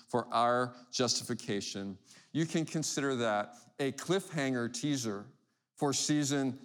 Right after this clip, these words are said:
two. Every good season ends with a cliffhanger, right? So we've been talking all about Abraham. Let's talk about us and how God is gonna work these things into our lives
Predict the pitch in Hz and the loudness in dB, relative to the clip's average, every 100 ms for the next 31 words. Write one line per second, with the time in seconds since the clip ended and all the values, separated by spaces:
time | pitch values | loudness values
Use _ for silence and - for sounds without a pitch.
0 | - 147 117 139 165 165 151 135 123 - | -2 0 2 2 2 4 2 0 -4 -14
1 | - - 160 147 143 139 127 139 139 147 | -10 0 2 4 2 2 0 0 0 0
2 | 135 - 156 - 151 151 156 165 160 - | -2 0 -2 0 0 0 0 -2 -8 -4
3 | 139 151 - - _ _ - 160 220 214 | -2 -2 -6 -20 _ _ 0 2 4 6
4 | 202 190 196 170 180 175 156 147 165 165 | 6 6 6 6 6 6 4 4 2 2
5 | 170 151 139 135 131 127 - - _ _ | 2 2 2 2 2 -2 -8 -20 _ _
6 | - 156 - 202 190 196 160 139 - - | -4 -2 2 2 2 4 4 4 2 2
7 | 143 107 - - - - _ - - 139 | 2 2 -4 -8 -10 -12 _ -20 -6 -2
8 | 143 143 135 139 135 123 156 139 120 117 | 2 2 4 4 4 2 2 2 2 2
9 | 143 139 - 139 127 - 135 123 113 110 | 0 0 -2 -2 0 -2 -2 0 0 -2
10 | 131 135 123 135 - 120 120 123 113 107 | -4 -4 -4 -4 -2 0 2 2 0 0
11 | 104 101 98 - | 0 -4 -6 -12